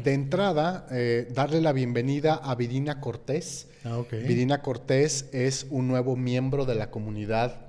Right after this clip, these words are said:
Speaker 1: Homeópatas Puros
Speaker 2: Ah,
Speaker 1: en
Speaker 2: muy bien,
Speaker 1: YouTube.
Speaker 2: bienvenida, bravos,
Speaker 1: Así que,
Speaker 2: aplausos, bravo.
Speaker 1: exacto, as-, este, muchas felicidades, Virina.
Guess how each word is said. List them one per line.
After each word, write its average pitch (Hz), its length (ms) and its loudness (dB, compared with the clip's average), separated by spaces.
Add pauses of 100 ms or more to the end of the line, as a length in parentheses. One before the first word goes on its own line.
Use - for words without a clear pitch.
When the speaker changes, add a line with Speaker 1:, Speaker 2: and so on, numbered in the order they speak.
Speaker 1:
Homeópatas 110 680 -4
Puros 131 480 -2
Speaker 2:
Ah, 120 80 -2
Speaker 1:
en 135 120 2
Speaker 2:
muy 131 40 2
bien, 120 140 4
Speaker 1:
YouTube. 147 180 4
Speaker 2:
bienvenida, 127 600 2
bravos, 147 340 0
Speaker 1:
Así 131 160 4
que, 147 80 6
Speaker 2:
aplausos, 185 500 6
bravo. 175 640 2
Speaker 1:
exacto, - 260 -8
as-, 110 200 -4 (240)
este, 113 260 0
muchas 147 320 -2
felicidades, 147 720 0
Virina. 165 480 0